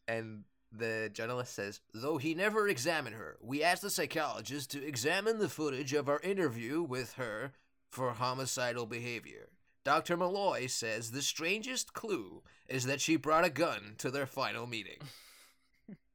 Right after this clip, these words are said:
Really? You think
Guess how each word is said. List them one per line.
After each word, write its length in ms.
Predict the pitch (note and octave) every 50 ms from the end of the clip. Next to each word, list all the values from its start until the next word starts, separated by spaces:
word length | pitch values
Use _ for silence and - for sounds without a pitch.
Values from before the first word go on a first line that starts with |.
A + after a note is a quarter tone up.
| _ _ _ _ _ _ _ _ _ - E4+ D#4 - - - D#4 - - E4+ - _ - - - - - - -
Really? 580 | - C#3 D3+ F3+ G3+ A#3 C4 A#3+ F3+ C#3+ D3 - - _ _ _ _ - A4 A#4 G#4+ - - - F#4 -
You 160 | - D#3+ G3
think 380 | F#3+ G#3 F#3+ F3+ F3 - -